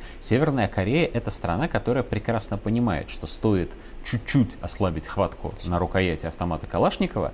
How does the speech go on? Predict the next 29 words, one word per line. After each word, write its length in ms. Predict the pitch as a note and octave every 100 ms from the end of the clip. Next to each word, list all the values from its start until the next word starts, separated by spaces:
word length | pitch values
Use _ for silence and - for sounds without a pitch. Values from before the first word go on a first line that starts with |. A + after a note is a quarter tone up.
| - - - -
тут 220 | A#3 C3+
же 300 | G#2 G#2 - - - -
начнется 480 | D#2 - G#2 - C#3
вторжение 600 | - F2+ F2 F#2 G2 A2
с 140 | -
юга. 280 | C#3+ F#2 D#2+ - - -
Тут 240 | A#3+ G#3 G2+
же, 160 | F2+
в 80 | -
ту 140 | -
же 120 | C#3 D#3
самую 380 | D3+ C#3 C#3+
секунду. 580 | D3 E3+ - A#2 D2+ - - - - -
Она 200 | G2 G#2 G#2
при-, 160 | G#2+ A2
она 220 | A2+ A#2
вынуждена 600 | G2 C#3 C#3+ A#2 A#2+ G#2+
вооружаться 600 | G#2 G#2 G2+ B2 - A2
до 140 | G2
зубов 360 | G2 G2+ G#2+ D#3
по 120 | - A#2+
очень, 480 | A2 G#2+ B2+ D3 D3+ - - -
э, 440 | A2 G#2+ G#2 G2+
скажем 360 | G2 - G#2+ A#2
так, 300 | A#2 G2+ -
э, 220 | A2+ A2+ G#2+
очевидному, 760 | A#2+ - C#3+ B2+ G#2 A#2 C#3+
понятному 640 | C#3+ B2+ A#2+ G2 G#2+ A#2+ D3+
поводу. 480 | E3+ A2 D2+ -